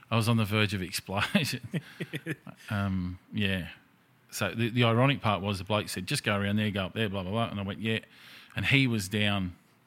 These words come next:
on the riverbank in this big broken tree, and he's just, like, hands back looking, going, "Like, he had the best. I was crouching down near this tree."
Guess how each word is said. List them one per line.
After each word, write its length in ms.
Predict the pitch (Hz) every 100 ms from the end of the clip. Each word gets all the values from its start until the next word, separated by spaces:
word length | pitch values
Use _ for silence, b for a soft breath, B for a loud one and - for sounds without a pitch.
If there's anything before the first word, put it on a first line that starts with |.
| _ _ b b b _ _
on 120 | 113 104
the 80 |
riverbank 540 | 98 123 127 107 95 82 - _ b b
in 80 | 110
this 100 | 104
big 300 | 101 120 98 107 _ _ _ _ _
broken 360 | 107 113 92 92
tree, 300 | - 113 101
and 80 | 104
he's 180 | 123 107
just, 160 | -
like, 140 | 107 -
hands 280 | 107 107 -
back 220 | 110 -
looking, 320 | 123 107 101 90
going, 340 | 104 90 87 - -
"Like, 100 | -
he 120 | 123
had 80 | 95
the 60 |
best. 220 | 90 104 -
I 60 | 110
was 200 | 92 - b b b
crouching 420 | - 113 107 101
down 180 | 104 101
near 140 | 98
this 200 | 82 92
tree." 380 | - 120 98 85